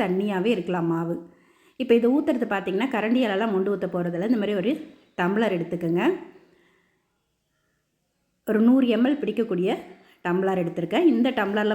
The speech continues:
மாவு எடுத்து விட்டுட்டு, கல்லு நல்லா சூடானதுக்கு அப்புறமா இந்த மாவை இந்த மாதிரி நம்ம ஊத்தி விட்டுக்கலாம். இப்ப இந்த மாதிரி தோசை பார்த்தீங்கன்னா, நல்லா ஓட்டை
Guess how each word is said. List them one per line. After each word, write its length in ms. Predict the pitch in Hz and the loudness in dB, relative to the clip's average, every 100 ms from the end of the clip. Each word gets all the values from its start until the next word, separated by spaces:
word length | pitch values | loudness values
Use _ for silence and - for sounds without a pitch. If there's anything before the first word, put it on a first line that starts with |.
| 185 | 0
மாவு 200 | 180 185 | 0 0
எடுத்து 200 | 180 175 170 | -4 -4 -6
விட்டுட்டு, 300 | 175 170 285 - - _ _ _ _ _ 214 | -6 -4 -6 -6 -18 _ _ _ _ _ 2
கல்லு 220 | 214 294 262 | 4 4 4
நல்லா 240 | 185 262 269 | 2 0 -2
சூடானதுக்கு 580 | 208 208 196 185 185 175 | -4 -2 -4 -4 -6 -8
அப்புறமா 340 | - 180 214 359 - - _ - | -4 -4 -2 -4 -6 -18 _ -10
இந்த 100 | 196 185 | -4 -2
மாவை 240 | 185 208 302 | 0 2 2
இந்த 120 | 202 190 | 2 0
மாதிரி 140 | 208 | -2
நம்ம 140 | 190 190 175 | -2 -2 -4
ஊத்தி 180 | 180 170 | -4 -4
விட்டுக்கலாம். 420 | 165 165 170 165 - _ _ _ _ _ _ _ _ _ _ | -4 -4 -6 -6 -18 _ _ _ _ _ _ _ _ _ _
இப்ப 120 | - 220 | 0 2
இந்த 100 | 233 | 4
மாதிரி 160 | 269 320 208 | 4 4 4
தோசை 240 | 233 302 240 | 2 2 0
பார்த்தீங்கன்னா, 360 | 202 214 254 | -2 0 -2
நல்லா 160 | 208 220 196 | 0 0 0
ஓட்டை 180 | 214 | 0